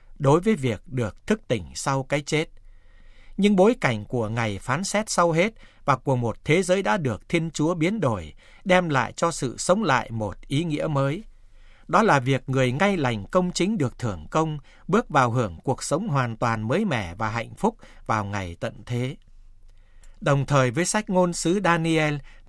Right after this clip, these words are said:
tác giả sách Maccabe hai cũng diễn tả cùng niềm tin ấy khi kể lại chuyện bảy anh em nhà Maccabe nói với bạo chúa Antioco bốn Epiphanes: "Ông giết chúng tôi,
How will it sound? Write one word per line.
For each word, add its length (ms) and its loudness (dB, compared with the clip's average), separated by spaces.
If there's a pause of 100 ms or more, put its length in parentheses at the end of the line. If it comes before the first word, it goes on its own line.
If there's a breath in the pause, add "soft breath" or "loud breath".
(180)
tác 200 4
giả 240 0
sách 280 -2
Maccabe 560 4
hai 320 0
cũng 200 -4
diễn 240 -2
tả 360 0
cùng 240 0
niềm 280 0
tin 220 2
ấy 300 0 (300 soft breath)
khi 200 4
kể 260 -2
lại 260 -2
chuyện 340 -6
bảy 200 -2
anh 260 -2
em 280 0
nhà 320 -4
Maccabe 720 0 (320 soft breath)
nói 220 4
với 180 2
bạo 260 2
chúa 240 -4
Antioco 840 0
bốn 280 2
Epiphanes: 880 -2 (800)
"Ông 260 4
giết 260 2
chúng 160 0
tôi, 380 2